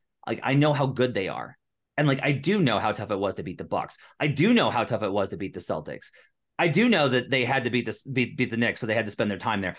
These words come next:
Like, I know all these things, but, like, from an analysis standpoint, we leaned heavily towards these shorter outcomes because of everything we saw in game one. I don't wanna bet it now. And the reason I don't wanna bet it now is it does feel like it, it's an overreaction.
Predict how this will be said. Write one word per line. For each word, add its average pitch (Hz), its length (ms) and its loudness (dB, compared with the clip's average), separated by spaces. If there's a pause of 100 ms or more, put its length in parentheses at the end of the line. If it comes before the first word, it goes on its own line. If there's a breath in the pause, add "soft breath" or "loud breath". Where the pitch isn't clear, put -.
Like, 165 220 0 (140)
I 196 100 2
know 269 200 6
all 151 120 4
these 104 180 -2
things, 80 480 -8 (360)
but, 151 200 4
like, 135 280 2 (240)
from 156 140 2
an 131 80 4
analysis 135 580 2
standpoint, 120 720 0 (220)
we 110 320 0
leaned 147 320 4
heavily 147 360 2
towards 156 360 2
these 151 200 -2
shorter 147 380 2
outcomes 117 580 0
because 135 240 0
of 123 60 0
everything 135 260 4
we 127 60 4
saw 127 220 2
in 113 80 0
game 117 220 0
one. 113 360 2 (540 soft breath)
I 170 140 2
don't 233 120 4
wanna 208 140 4
bet 160 160 4
it 139 100 2
now. 139 220 2
And 131 80 2
the 120 60 0
reason 151 220 0
I 147 40 2
don't 143 120 2
wanna 135 120 0
bet 123 120 2
it 117 80 -2
now 120 240 2
is 104 120 -2
it 101 80 -8
does 107 140 -2
feel 113 140 2
like 101 120 2
it, 107 140 -2
it's - 140 -6
an 101 80 -4
overreaction. 95 1120 -4